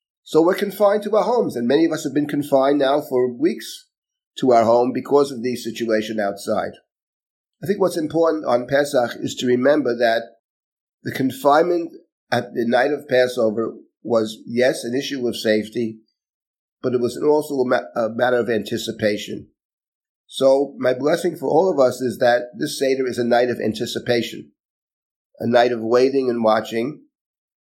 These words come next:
and hopefully we will be able to overcome this disease, which is afflicting all of humanity, to march out of our homes, to move forward,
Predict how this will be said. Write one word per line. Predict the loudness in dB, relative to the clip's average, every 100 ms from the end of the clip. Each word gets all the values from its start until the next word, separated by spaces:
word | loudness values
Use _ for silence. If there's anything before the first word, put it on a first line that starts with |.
| _ _
and | -4 0
hopefully | 2 0 0 -2 0 -2 -8 _ _ _ _ _ _ -6
we | -2
will | -2
be | 0 2
able | 2 2 -2
to | -2 0
overcome | 2 0 0 2 2
this | 0 -6 -10 -18 _ -8
disease, | -6 -4 -4 -4 -8 -12 -20 _ _ _ _ _
which | -6 -4
is | -4
afflicting | -6 -4 -4 -4 -4
all | -4 -4
of | -4
humanity, | -2 0 0 -4 -6 -8 _ _ _ _ _ -8
to | 2
march | 4 4
out | 2 2
of | 2
our | 2 2
homes, | 2 2 0 -6 -8
to | -6
move | -6 -4
forward, | 2 2 2